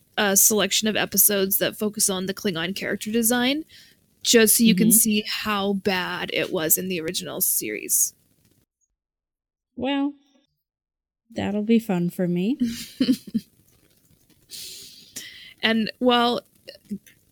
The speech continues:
Speaker 1: so I'm thinking in particular, there's, like, there's a few original series episodes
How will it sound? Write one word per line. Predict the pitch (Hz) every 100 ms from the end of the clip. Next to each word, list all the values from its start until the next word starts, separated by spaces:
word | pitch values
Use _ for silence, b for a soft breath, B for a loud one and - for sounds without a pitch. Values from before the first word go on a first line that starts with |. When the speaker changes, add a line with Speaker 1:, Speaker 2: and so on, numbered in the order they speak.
| _ -
Speaker 1:
so | - 254 226
I'm | - 240
thinking | 302 302
in | 302
particular, | 269 - 247 254 240 233
there's, | 220 214 214
like, | 202 190 - - b b b b b b b b b _ -
there's | 240 220
a |
few | 220 254 269
original | 277 247 240 240
series | 240 233 220 220
episodes | - - - 185 180 196 -